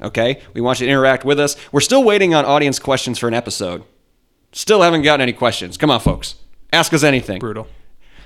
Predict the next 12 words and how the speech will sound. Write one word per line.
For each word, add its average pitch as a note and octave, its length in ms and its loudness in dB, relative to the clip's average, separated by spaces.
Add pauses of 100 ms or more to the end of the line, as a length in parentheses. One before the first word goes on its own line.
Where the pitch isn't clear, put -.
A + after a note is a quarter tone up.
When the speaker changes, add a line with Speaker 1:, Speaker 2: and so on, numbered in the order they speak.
(120)
Speaker 1:
Um, B2 260 0
you B2+ 80 2
can C3+ 60 2
start G#3 220 2
by F#3+ 80 2
going E3 160 2
to D3+ 60 2
check D#3+ 280 0
engine C#3 320 2
podcast B2 540 0
dot A2+ 220 -2
com. A2 360 -4